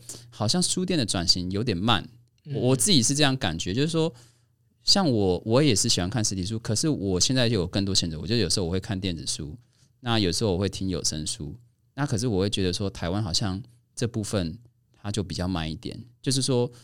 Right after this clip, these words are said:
Speaker 1: 电子书你要怎么做，其实电子书现在已经很多人会，实体书会掉下来，就是因为电子书已经做得很成熟了。那有，大家习惯也是听有声书，就是我会觉得说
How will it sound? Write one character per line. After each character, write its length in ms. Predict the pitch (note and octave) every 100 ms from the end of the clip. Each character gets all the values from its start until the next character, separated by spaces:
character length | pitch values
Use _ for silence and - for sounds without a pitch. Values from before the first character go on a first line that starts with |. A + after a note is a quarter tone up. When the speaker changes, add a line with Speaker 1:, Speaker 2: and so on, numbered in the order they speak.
| - _
Speaker 1:
电 160 | G#3 C#3+
子 100 | G2
书 160 | C3+
你 80 | A#2+
要 100 | G2+
怎 140 | A#2 F2+
么 80 |
做， 180 | E2+ A#2+
其 200 | G#2+ B2+
实 40 | C3
电 200 | D3 G#2+
子 80 |
书 180 | F2+ A2+
现 160 | A2 B2+
在 60 |
已 40 | A2
经 240 | G#2 G#2 - - - - _
很 200 | A#2+ G2
多 240 | B2+ A#2
人 280 | F2+ F2 G2+ - _
会， 320 | _ D3+ A#2 -
实 220 | - - A#2+
体 100 | G2+
书 160 | A#2+
会 80 | A#2
掉 180 | A#2 G#2
下 120 | G2+
来， 40 |
就 80 | F2+
是 120 | F#2+
因 40 | A2
为 80 | G2+
电 160 | G#2
子 60 | -
书 100 | G2+
已 40 |
经 100 | F2+
做 140 | F2 F#2
得 80 |
很 120 | F2+ -
成 160 | - -
熟 160 | -
了。 140 | - - - - _
那 280 | A#2 A#2 A2 - - -
有， 140 | G2+ F#2
大 120 | - A#2+
家 120 | A2+
习 160 | -
惯 340 | G2+ G#2+ G2 D2+
也 120 | E2
是 220 | - G2+
听 220 | F2 G#2
有 140 | F#2+ C#2+
声 200 | F2 F2
书， 340 | - D#2+ E2+ - _
就 80 | C#3+
是 60 |
我 100 | B2
会 80 | A#2+
觉 140 | C3
得 60 | A2+
说 220 | A#2+ B2